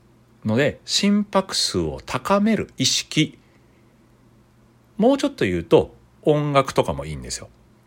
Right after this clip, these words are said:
音楽、ハイテンポ、速いテンポで気持ち高まる。ね。リズムが速い。おー、なんか乗ってくるね。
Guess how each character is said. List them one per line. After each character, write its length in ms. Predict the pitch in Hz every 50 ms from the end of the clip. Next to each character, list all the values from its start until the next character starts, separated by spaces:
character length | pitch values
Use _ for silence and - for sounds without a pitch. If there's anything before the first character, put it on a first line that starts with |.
| _ _ _
音 200 | - 107 107 104
楽、 360 | 101 101 95 - 98 95 - - _ -
ハ 220 | - - - 139 143
イ 160 | 143 139 143
テ 160 | - 143 127
ン 100 | 95 78
ポ、 220 | - - - - - -
速 300 | - - - 139 165 160
い 120 | 131 104
テ 140 | - - 101
ン 100 | 90 85
ポ 100 | - 87
で 120 | 95 117 117
気 140 | - 127
持 120 | 123 143 135
ち 100 | - -
高 220 | - 165 156 143
ま 100 | 151 170 156
る。 180 | 117 85 - - - _ _ _
ね。 280 | - 151 143 110 - - - - - - - - - _ -
リ 120 | 95 104 104
ズ 100 | 110 107
ム 80 | 101
が 120 | 107 110 107
速 300 | 104 123 131 156 156 131
い。 140 | 101 - - - - -
お 180 | 135 139 139
ー、 20 | 135
な 100 | 151 151
ん 40 |
か 80 | 151 143
乗 120 | 131 135
っ 80 | 143 139
て 100 | - -
く 140 | 160 - 190
る 100 | 185 175
ね。 280 | 170 165 165 160 160